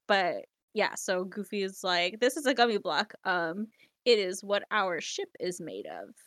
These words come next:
And Sora says, "Doyu koto wa?" He's like, "And that means," and Donald says, "Osama ga koko ni iru kamoshirenai."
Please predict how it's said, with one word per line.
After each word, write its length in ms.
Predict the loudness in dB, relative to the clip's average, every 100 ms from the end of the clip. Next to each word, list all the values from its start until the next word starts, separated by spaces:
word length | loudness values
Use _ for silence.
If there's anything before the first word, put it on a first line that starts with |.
| -20 _ _ _ _ _ _
And 720 | -4 -2 0 -2 -4 -6 -10 -14 _ _ _ _ _ _ _ _ _ _ _ _ _
Sora 580 | -14 -10 -2 0 0 0
says, 440 | -2 -2 -2 -6 -16 _
"Doyu 460 | 4 6 4 2 0
koto 380 | -2 0 -2 -2
wa?" 320 | 0 0 0 -2 -10
He's 140 | -8
like, 180 | -8 -6 -4
"And 200 | -2 2
that 280 | 2 2 0 _ _ _ _ _
means," 880 | -8 -6 -6 -6 -8 -6 -6 -6 -10 -12 _ _ _ _ _ _ _ _ _ -4
and 640 | -2 0 0 -2 -4 -4
Donald 340 | 0 0 0 -2
says, 320 | -2 -2 -4 -2
"Osama 500 | 0 2 0 0 0
ga 100 | 0
koko 300 | 0 -2 -2 -2
ni 240 | -2 -2
iru 120 | -2
kamoshirenai." 760 | -2 -4 -4 -4 -4 -2 -4